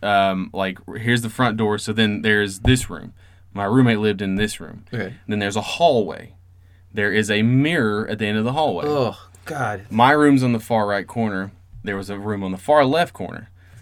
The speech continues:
Speaker 1: The
Speaker 2: It
Speaker 1: far
Speaker 2: sounds exactly like the setup of the house that I
Speaker 1: the
Speaker 2: used to
Speaker 1: far
Speaker 2: live
Speaker 1: left
Speaker 2: in.
Speaker 1: corner
Speaker 2: Yeah.
Speaker 1: had a door that went outside. Stayed locked. That's where the bearded dragon was. Um, it's, that's where we stored stuff, whatever. You know, just, it was
Speaker 2: Mm-hmm.
Speaker 1: just a room.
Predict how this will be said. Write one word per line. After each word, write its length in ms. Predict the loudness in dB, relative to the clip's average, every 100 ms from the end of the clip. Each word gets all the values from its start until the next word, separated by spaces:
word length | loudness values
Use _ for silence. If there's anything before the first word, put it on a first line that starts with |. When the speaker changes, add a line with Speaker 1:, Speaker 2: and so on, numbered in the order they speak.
| -20 -16
Speaker 1:
The 80 | -2
Speaker 2:
It 20 |
Speaker 1:
far 120 | 4 6
Speaker 2:
sounds 140 | 6
exactly 380 | 2 0 0 0
like 100 | -6
the 60 | -6
setup 340 | -4 -4 -8
of 260 | -14 -12 -6
the 80 |
house 220 | 0 0 -2
that 80 |
I 20 | -4
Speaker 1:
the 60 |
Speaker 2:
used 80 | 4
to 40 | 4
Speaker 1:
far 80 | 6
Speaker 2:
live 80 |
Speaker 1:
left 140 | 4 2
Speaker 2:
in. 40 |
Speaker 1:
corner 440 | 2 4 4 2 -2 -12 -20 -20 -18 -4
Speaker 2:
Yeah. 60 | 0
Speaker 1:
had 80 |
a 60 | 0
door 240 | 2 2
that 80 | 2
went 120 | 0
outside. 480 | 0 -2 -2 -2 -4 -14 _ -20 _ _ _
Stayed 280 | -6 -2 -2
locked. 340 | -2 -4 -6 -20 _ _ -20 -20 -20 _ _ -20 -20 -20 _ -4
That's 180 | -2
where 240 | 0 2 2
the 500 | 0 -2 -2 -4 -6 -4
bearded 280 | -4 -2
dragon 340 | 4 6 4 0
was. 300 | -12 -16 -20 -20 -20 -20 -20 -20 -4
Um, 520 | 4 6 6 2 0
it's, 140 | -4 0
that's 220 | -2 0
where 120 | 2
we 140 | 2 -2
stored 360 | -6 -6 -4
stuff, 540 | -4 -2 -4 -6 -14 -18
whatever. 440 | -12 -10 -10 -12 -20 -14
You 120 | -10
know, 140 | -8
just, 200 | -8 -8
it 60 | -6
was 100 | -6
Speaker 2:
Mm-hmm. 80 | -6
Speaker 1:
just 120 | -6
a 40 | -2
room. 380 | 0 0 -4